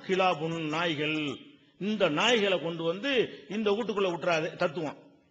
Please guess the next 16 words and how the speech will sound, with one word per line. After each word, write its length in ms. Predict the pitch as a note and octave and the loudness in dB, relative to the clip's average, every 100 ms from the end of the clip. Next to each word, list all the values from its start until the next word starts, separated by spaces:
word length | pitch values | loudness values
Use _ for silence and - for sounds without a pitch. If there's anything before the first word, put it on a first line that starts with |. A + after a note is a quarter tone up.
| _ _ | _ _
அப்ப 300 | - A3 C4 | -4 0 2
வந்து 320 | B3 B3+ C4+ B3+ | 2 2 2 2
இப்ப 260 | G#3+ A#3 | 2 2
நாய் 260 | G#3 A3+ B3 | 4 4 4
வளர்க்கறது 400 | A3+ G3+ A3 A3 | 4 2 2 2
கூடுமா 280 | G3+ G#3+ G#3 | 2 0 0
கூடாதான்னு 440 | G3+ G3+ G3 G3+ | 0 2 2 0
இந்த 120 | G3+ F#3 | 0 -2
அதிசயம் 320 | G3 F#3+ F#3 | 0 -4 -2
ஆதாரம் 300 | F3+ G3 F#3 | 0 0 0
காட்டணும்னு 280 | F3+ F#3+ F#3 | -2 -2 -4
வைங்களேன். 540 | F#3 F#3 E3 D3 A3 | -2 0 0 0 -2
இல்ல, 220 | A3+ A3 | 0 -2
அந்த 160 | F#3+ G#3 | -2 -2
அர்த்தம் 200 | F#3 G3+ | -4 -6
இல்லையே. 220 | F#3+ | -4